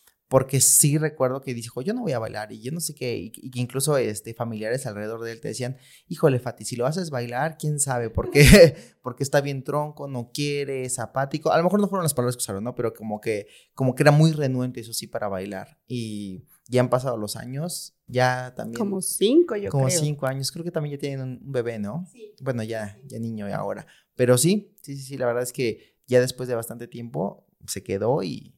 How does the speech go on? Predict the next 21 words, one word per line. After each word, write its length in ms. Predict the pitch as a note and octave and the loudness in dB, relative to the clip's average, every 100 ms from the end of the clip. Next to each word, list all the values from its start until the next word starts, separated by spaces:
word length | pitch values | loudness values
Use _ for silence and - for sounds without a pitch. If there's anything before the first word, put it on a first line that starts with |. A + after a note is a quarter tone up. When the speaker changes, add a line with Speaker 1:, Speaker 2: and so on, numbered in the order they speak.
| _ | _
Speaker 1:
y 40 | |
sigue 260 | - A2 A#2 | -12 -8 -8
bailando 380 | G2+ G2 G#2 - - - | -6 -8 -10 -12 -14 -6
a 60 | |
Speaker 2:
Y 40 | - | 2
Speaker 1:
la 60 | |
Speaker 2:
a 20 | C4 | 6
mí 60 | D#4+ | 8
Speaker 1:
fecha. 80 | F#4+ | 6
Speaker 2:
es, 180 | - - C#4 | 4 -2 -2
y 140 | C#4+ | 0
a 60 | D4 | 2
mí 120 | D#4 | 2
eso 340 | F4 F#4 E4+ - | 2 2 -2 0
es 200 | C#4 C4+ | 0 0
algo 260 | C4+ C#4 C4+ | -2 -4 -4
que 100 | A3+ | -2
me 80 | G3 | 0
encanta, 680 | G3 F#3 - A3+ A#3 B3+ A4+ - | 0 -4 -4 -4 -4 -2 -2 -2
porque 260 | A3+ A3+ G#3 | -4 -2 -4
logré, 500 | G#3+ A3 A#3+ B3 | -2 -2 2 2